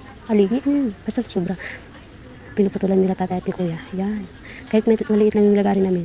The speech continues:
Ala, sige. Baka may mga lagari po kayo dyan. Baka pwede naman po na, pahiram lang, pahiram lang, bi. Yun, tapos nag-uukay dyan yung kasama namin. Kasama namin, oh.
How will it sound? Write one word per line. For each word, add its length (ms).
Ala, 480
sige. 400
Baka 160
may 80
mga 240
lagari 240
po 80
kayo 160
dyan. 240
Baka 160
pwede 160
naman 320
po 80
na, 240
pahiram 260
lang, 240
pahiram 320
lang, 80
bi. 160
Yun, 160
tapos 240
nag-uukay 400
dyan 160
yung 160
kasama 320
namin. 320
Kasama 160
namin, 320
oh. 160